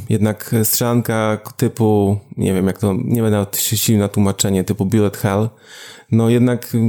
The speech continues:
ekran dotykowy to nie współgra. Oni tam jeszcze początkowo mieli problemy z opanowaniem obsługi ekranu dotykowego.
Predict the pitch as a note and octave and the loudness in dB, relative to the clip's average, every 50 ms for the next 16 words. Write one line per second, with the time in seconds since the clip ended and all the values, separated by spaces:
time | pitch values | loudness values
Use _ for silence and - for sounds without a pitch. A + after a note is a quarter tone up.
0 | A2 - - - - B2+ B2 - C3+ B2 A2+ A#2+ - B2+ B2 - C3+ B2+ A2+ A2 | 0 -2 -4 -4 -4 -4 -4 -2 0 0 0 0 0 -2 -4 -2 -2 0 0 0
1 | A2+ - - A2 A2 G#2+ G#2 - - - G#2+ F#2+ G2+ G#2 G#2 A2 A#2+ A2 - - | 0 2 2 2 2 2 2 0 0 -2 0 0 2 0 2 0 -2 -4 -4 -4
2 | - A#2 A2+ G#2+ - A2 A2 A2 G#2+ - - - - - A#2+ A2 G#2+ - A#2 G#2+ | -2 -2 0 0 0 2 2 2 2 0 -4 -6 -6 -2 -2 -2 0 0 0 0
3 | G#2+ A2 G#2+ G#2 G2 - A2+ G2 G#2+ G#2+ G2+ G#2 G2 F#2 - G#2 G#2 G#2 F#2 G2 | 2 2 2 2 0 0 0 0 2 2 2 2 0 0 0 0 0 2 2 2
4 | G2 G2 G2 G2+ G2 G2 F#2+ G2 - - - - - - - - - G#2+ - - | 2 2 2 2 2 0 -2 -4 -8 -18 -20 -20 -20 -20 -16 -12 -10 -6 -4 -2
5 | - A#2 A2 A2 G#2 - A2+ G#2+ G#2 G2+ F#2 - - - G#2 G#2 A#2 G#2+ A#2 B2 | 0 2 2 2 2 2 2 2 2 0 0 -2 -2 -2 0 0 0 0 0 0
6 | C#3 C#3+ | -2 -2